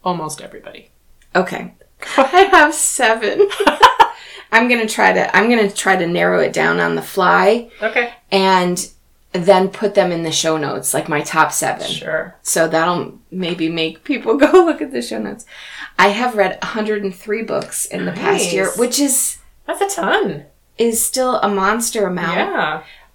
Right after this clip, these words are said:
Speaker 2: So I feel pretty good about that because I think in the past years I've been at, like, fifty or
Speaker 1: Yeah.
Speaker 2: sixty.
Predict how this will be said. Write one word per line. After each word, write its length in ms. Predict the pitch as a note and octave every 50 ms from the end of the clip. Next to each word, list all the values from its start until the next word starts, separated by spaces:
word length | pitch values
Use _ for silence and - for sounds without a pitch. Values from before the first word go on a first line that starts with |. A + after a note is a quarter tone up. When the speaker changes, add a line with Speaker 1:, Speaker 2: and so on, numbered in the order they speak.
| _ -
Speaker 2:
So 340 | - - - A3 G#3 G3+ G3+ -
I 60 | F#3 F#3
feel 180 | - G3+ F#3+
pretty 260 | F#3 - - G3 F3+
good 140 | F3 F#3+ F3+
about 280 | E3+ E3+ D#3+ D#3 - -
that 180 | D#3 D#3 D3+ -
because 300 | F#3 F#3 F#3 G3 F#3+ G#3
I 80 | F#3+
think 400 | F3+ - G#3+ G3 F#3 F#3+ F#3 - _ - - - - _ - - _ -
in 180 | G3 G3+ G3+
the 140 | G3 F#3 F#3 - _ _
past 600 | - - - - A3 G#3+ A#3 A#3+ A#3 - - -
years 240 | G3 F3+ F3 F3 -
I've 260 | - - E3+ F3 F3
been 200 | F3+ F#3 F3+ F3+
at, 220 | F3 E3 D#3+ - -
like, 260 | D#3+ D3+ D3+ - -
fifty 680 | - - C4 B3+ - - - C4+ C4 C4 C4 A#3+ - -
or 60 | -
Speaker 1:
Yeah. 80 | D3+ G#3+
Speaker 2:
sixty. 680 | - - D#4+ A3+ E3 D3+ - - - D4 D4 D4 C#4+